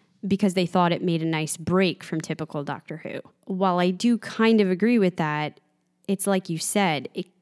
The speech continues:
it sort of gave our characters nothing to do, though, except sit and observe and ensure that those historical events unfolded exactly in that way. The Doctor tells us she realized what their job is, to keep history in order,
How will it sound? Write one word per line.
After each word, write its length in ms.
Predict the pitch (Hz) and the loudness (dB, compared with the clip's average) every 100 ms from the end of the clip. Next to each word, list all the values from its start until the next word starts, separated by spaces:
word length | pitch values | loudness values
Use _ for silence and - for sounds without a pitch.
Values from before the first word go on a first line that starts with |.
| _ | _
it 140 | 202 | -8
sort 260 | - 220 202 | -4 0 2
of 120 | 185 | 2
gave 200 | 185 180 | 0 0
our 100 | 175 | 0
characters 560 | 175 - 170 165 180 160 | -2 -4 -4 -2 -2 -2
nothing 300 | 170 - 165 | -2 -4 -4
to 100 | 175 | -4
do, 340 | 156 202 233 | 0 2 2
though, 200 | 170 127 - | 2 -4 -6
except 380 | - - 160 - | -10 -6 -6 -6
sit 280 | - 190 180 | -2 -2 -2
and 140 | - 180 | -4 -4
observe 600 | 156 - 247 202 160 165 | -6 -4 0 0 0 -2
and 100 | - | -4
ensure 440 | 165 165 - 214 220 | -4 -4 -2 0 0
that 160 | 180 | 0
those 220 | 170 160 - | -2 -4 -4
historical 540 | 175 - 165 160 170 | -8 -4 -4 -2 -4
events 360 | 160 160 156 - | -2 -2 -2 -4
unfolded 600 | 175 170 - 180 165 160 | -6 -6 -2 -2 0 -4
exactly 600 | 147 156 165 170 190 170 | -8 0 0 0 -2 -4
in 120 | 156 | -4
that 200 | 156 139 | -4 -4
way. 340 | 151 139 - - - | -4 -6 -8 -16 -4
The 80 | |
Doctor 260 | 190 170 190 | -2 0 -2
tells 300 | 185 180 165 | 2 2 2
us 260 | 170 165 - - - _ | -2 -2 -8 -14 -20 _
she 160 | - | -2
realized 460 | 196 196 180 170 - | 2 2 2 0 -4
what 140 | 170 | -6
their 100 | 156 | -4
job 380 | 160 196 202 185 | 0 4 4 4
is, 280 | - - - | 0 -6 -8
to 140 | - | -12
keep 220 | - 185 - | -4 -4 0
history 520 | 208 - - 214 208 | -2 0 2 4 4
in 100 | 190 | 2
order, 420 | - 170 151 - | 0 0 -2 -8